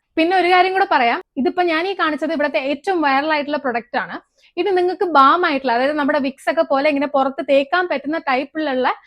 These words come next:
ആ, ഇൻ-, ഇത് തന്നെ വേണമെന്നുണ്ടെങ്കിൽ അങ്ങനത്തെയും ഇവിടെ, ഇവിടെ വാങ്ങാൻ കിട്ടും ട്ടോ. അതായത് ഇവിടെ സെവൻ ഇലവനിലൊക്കെ,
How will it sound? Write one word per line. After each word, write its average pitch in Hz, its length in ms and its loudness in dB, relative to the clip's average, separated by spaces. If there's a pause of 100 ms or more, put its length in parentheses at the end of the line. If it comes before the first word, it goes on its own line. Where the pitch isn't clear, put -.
(280)
ആ, 233 280 -2
ഇൻ-, 247 240 -4
ഇത് 269 220 4
തന്നെ 302 140 0
വേണമെന്നുണ്ടെങ്കിൽ 277 600 0
അങ്ങനത്തെയും 302 420 -2
ഇവിടെ, 302 140 -2
ഇവിടെ 277 180 -2
വാങ്ങാൻ 269 420 -4
കിട്ടും 262 240 -2
ട്ടോ. 208 140 -6
അതായത് 247 300 -6
ഇവിടെ 269 140 -4
സെവൻ 262 320 -2
ഇലവനിലൊക്കെ, 311 580 -4